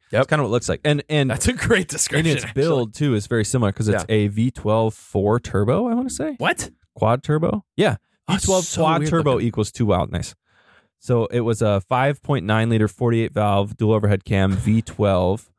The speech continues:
Speaker 1: um, with not two, but four Garrett T two turbochargers, seven hundred twenty horsepower.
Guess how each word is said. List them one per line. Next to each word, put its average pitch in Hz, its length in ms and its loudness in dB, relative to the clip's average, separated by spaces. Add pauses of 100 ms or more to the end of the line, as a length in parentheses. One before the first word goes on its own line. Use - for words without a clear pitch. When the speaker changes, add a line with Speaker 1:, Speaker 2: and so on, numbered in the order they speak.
(600)
Speaker 1:
um, 95 580 0 (320)
with 110 260 2 (540)
not 110 320 0
two, 104 460 0
but 107 180 0
four 131 340 0
Garrett 117 340 -2
T 123 120 -4
two 113 220 -2
turbochargers, 98 760 0 (440)
seven 160 240 0
hundred 156 260 2
twenty 156 400 0
horsepower. 151 600 -2